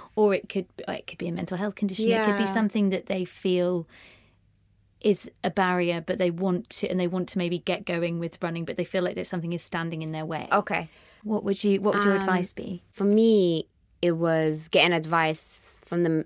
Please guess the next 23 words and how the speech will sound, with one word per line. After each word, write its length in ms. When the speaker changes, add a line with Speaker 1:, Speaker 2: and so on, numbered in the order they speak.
Speaker 2:
medical 360
professionals. 760
That 180
helped. 420
But 80
also, 280
like, 260
looking 240
around 300
me 300
and, 180
and 120
finding 320
inspiration 600
in 140
the 80
running 300
world. 280
So 140
I 140
was, 240
I 120
was, 520